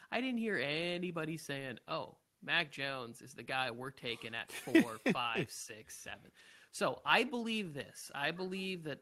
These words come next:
for some reason, I can't, still can't quite make sense of it, but this is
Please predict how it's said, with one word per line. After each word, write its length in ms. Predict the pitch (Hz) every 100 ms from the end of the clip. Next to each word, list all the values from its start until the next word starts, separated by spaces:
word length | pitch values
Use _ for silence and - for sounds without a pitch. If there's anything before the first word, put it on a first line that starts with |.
| -
for 140 | -
some 520 | - 151 175 196 190
reason, 760 | 165 180 185 180 180 175 170 165 - -
I 40 | _
can't, 320 | - 131 147 - _ _
still 400 | - - 156 165 -
can't 280 | - 165 160
quite 340 | - 170 175 175
make 200 | 175 185
sense 360 | - 190 170
of 100 | 143
it, 140 | 123 - _ _ _ _ _ _ -
but 200 | 147 147
this 220 | 170 170
is 140 | 190